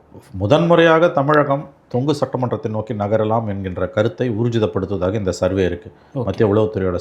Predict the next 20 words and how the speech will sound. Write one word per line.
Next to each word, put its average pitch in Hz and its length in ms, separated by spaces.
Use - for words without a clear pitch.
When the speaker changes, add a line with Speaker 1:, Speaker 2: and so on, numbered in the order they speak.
Speaker 1:
சர்வேன்றாங்க. 87 520
அது 87 280
தினமலர்காரன் 156 600
போடுறான், 139 320
தினமலர் 143 480
போடுதுன்னா, 135 300
தினமலரோட 131 500
உள்நோக்கம் 117 460
என்னன்னு 110 200
நமக்கு 95 160
நல்லாவே 95 340
தெரியும். 90 340
Speaker 2:
ம். 110 300
Speaker 1:
அவங்களுக்கு 135 360
ஒரு 127 100
நோக்கத்தோட 135 360
தான் 131 180
அவங்க 120 100
பத்திரிகையை 107 500
நடத்துறாங்க. 95 400